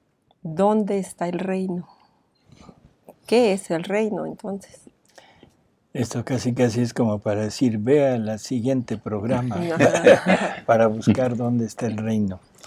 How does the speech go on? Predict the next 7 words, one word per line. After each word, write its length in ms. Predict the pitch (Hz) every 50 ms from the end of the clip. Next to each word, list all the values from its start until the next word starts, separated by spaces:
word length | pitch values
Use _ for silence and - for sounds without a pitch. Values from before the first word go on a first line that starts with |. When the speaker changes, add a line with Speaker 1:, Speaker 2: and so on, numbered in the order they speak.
| - - - - - - 80 - - - - - _ -
Speaker 2:
Es 200 | 233 220 - -
interesante 640 | 214 196 - 170 151 117 - 151 143 139 127 143
esta 220 | 139 - - 135
respuesta 500 | 123 127 117 - - 127 127 120 - 131
de 80 | 120 113
Jesús, 480 | - - 117 - - 123 120 110 104 101
¿no? 160 | 104 147